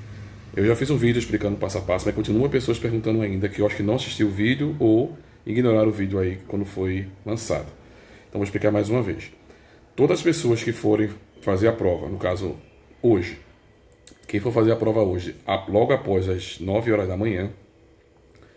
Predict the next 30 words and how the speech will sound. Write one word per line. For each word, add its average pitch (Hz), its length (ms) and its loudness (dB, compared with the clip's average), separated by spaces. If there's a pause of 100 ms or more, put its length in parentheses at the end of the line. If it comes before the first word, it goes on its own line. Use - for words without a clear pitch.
(540)
é, 95 220 2
não 104 200 4
vai 120 120 2
poder 110 180 2
fazer 104 180 0
a 104 60 0
prova 107 240 0
mais, 95 160 -2
só - 80 -2
vai 87 60 -4
poder 92 120 -4
fazer 92 160 -4
a 90 40 -6
prova 98 280 0
amanhã, 110 460 2
no 90 160 -6
outro 98 120 -6
dia, 98 280 -6 (680)
certo? 82 260 -4
No 98 140 0
dia 95 140 0
vinte 98 160 -4
e 139 40 2
nove. 87 260 0 (880)
No 117 80 -8
mesmo 127 280 2
horário 120 200 4
que 120 80 -8
você 113 100 0
marcou, 113 560 -2